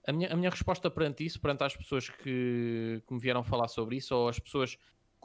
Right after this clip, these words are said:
em, em que eu estava em Discords ou grupos que falaram sobre isso, a minha resposta foi esta e será sempre esta, que é,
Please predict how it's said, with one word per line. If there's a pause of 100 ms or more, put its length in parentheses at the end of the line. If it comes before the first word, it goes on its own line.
(100)
em,
em
que
eu
estava
em
Discords
ou
grupos
que
falaram
sobre
isso,
a
minha
resposta
foi
esta
e
será
sempre
esta,
que
é,